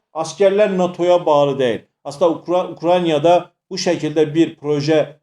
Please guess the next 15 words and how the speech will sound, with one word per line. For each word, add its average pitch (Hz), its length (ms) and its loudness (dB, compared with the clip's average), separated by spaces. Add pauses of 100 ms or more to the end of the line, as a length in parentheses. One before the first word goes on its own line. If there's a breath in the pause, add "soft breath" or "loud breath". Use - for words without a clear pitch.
hayata 147 280 -2
geçirilebilirdi. 151 1000 0 (240)
Maalesef 170 480 0
o 185 140 0
da 190 40 2
olmadı. 165 720 0 (200)
En 180 160 -6
son 143 360 -4 (180)
Rusya, 170 560 0 (340)
e, 104 80 -12 (1080)
kendini 165 440 0
dinlemeyen 156 720 0 (340)
Ukrayna 160 800 -2 (460)
yöneticilerine, 143 1040 -2
Cumhurbaşkanına 143 1040 -2